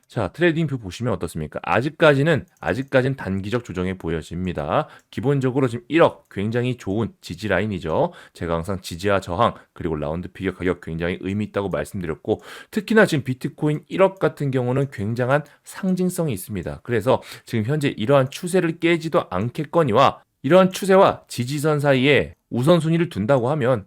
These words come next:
비트코인 일억이라는 상징성 있는 일억의 지지가 조금 더 파워가 세겠죠. 그럼에도 불구하고 일억이라는 지지선이 깨지면서 추세를 이탈하게 된다면 그다음부터는 조금은 깊은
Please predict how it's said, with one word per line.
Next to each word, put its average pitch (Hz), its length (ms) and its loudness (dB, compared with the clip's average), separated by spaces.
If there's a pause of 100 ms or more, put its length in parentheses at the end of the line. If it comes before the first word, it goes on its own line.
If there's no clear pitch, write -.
(100)
비트코인 143 440 -4
일억이라는 165 440 4
상징성 170 500 0
있는 143 220 0
일억의 170 380 2
지지가 104 400 -4
조금 139 260 -6
더 117 80 -2
파워가 135 360 -4
세겠죠. 139 440 -4 (200)
그럼에도 165 380 6
불구하고 104 540 0
일억이라는 135 640 0
지지선이 170 560 -6
깨지면서 165 720 2 (220)
추세를 185 420 2
이탈하게 151 480 -2
된다면 90 500 -4
그다음부터는 135 600 2
조금은 147 420 -2
깊은 92 340 -6